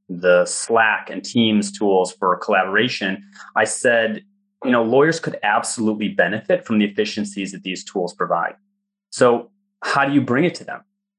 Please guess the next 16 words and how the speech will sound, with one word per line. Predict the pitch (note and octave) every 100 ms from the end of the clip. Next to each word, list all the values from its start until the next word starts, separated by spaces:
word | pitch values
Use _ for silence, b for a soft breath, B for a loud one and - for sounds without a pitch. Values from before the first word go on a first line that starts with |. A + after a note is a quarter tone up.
| _ -
How | - C#3+
do | D#3
you | F3
get | C#3+ D3 C#3
lawyers | B2 B2 B2
to | -
use | A#2 A#2 C#3+ E3+ C3+
these | B2+ G#2+
really | G#2+ A#2 C3+ C#3+ C3+
lightweight, | A#2+ A#2 A2 A#2
important | A2 G#2 A2+ A2 G#2+
tools | C3 D3 D3+
to | -
make | B2+ C#3
their | C3+ A#2+
lives | A#2+ A#2+ A#2